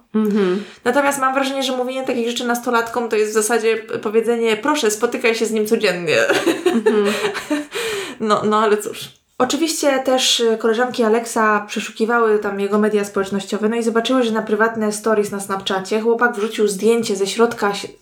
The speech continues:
Speaker 2: samochodu i dodał tam dwa serduszka.
Speaker 1: Mm.
Speaker 2: Na zdjęciu oczywiście nie widać nikogo. I właśnie do tego spotkania między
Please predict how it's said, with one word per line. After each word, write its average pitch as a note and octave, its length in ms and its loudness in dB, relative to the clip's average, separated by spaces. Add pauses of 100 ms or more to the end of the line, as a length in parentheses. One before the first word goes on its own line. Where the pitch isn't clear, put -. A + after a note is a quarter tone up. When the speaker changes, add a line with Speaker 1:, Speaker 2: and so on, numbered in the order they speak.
(160)
Speaker 2:
samochodu G#3 760 0 (400)
i A3 100 0
dodał B3 280 2
tam A3 200 2
dwa A3+ 180 2
serduszka. G#3+ 680 -2 (260)
Speaker 1:
Mm. G3 320 2 (520)
Speaker 2:
Na A#3+ 160 -2
zdjęciu C4+ 260 0
oczywiście A#3 340 -2
nie A#3 120 0
widać G#3+ 340 -2
nikogo. F#3+ 640 -4 (260)
I A#3+ 120 -8
właśnie C#4 280 0
do A#3+ 120 4
tego B3 200 4
spotkania A#3+ 500 0
między G#3 680 0